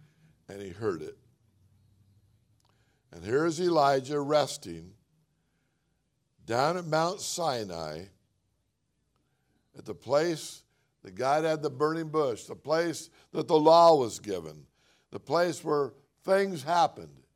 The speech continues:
And all he gets is a whisper. <laughs> You know, listening is, um,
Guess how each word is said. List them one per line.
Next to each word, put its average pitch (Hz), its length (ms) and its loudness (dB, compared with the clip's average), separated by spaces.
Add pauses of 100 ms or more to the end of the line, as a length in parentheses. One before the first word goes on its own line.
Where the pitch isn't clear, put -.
(1080)
And 107 80 -14
all 120 180 -8
he 139 140 -12
gets 101 260 -10
is 90 140 -18
a 98 60 -12
whisper. 85 540 -20 (760)
<laughs> - 60 -20 (2250)
You 101 80 -12
know, 123 180 0
listening 135 640 -4
is, 98 320 -6
um, 92 240 -6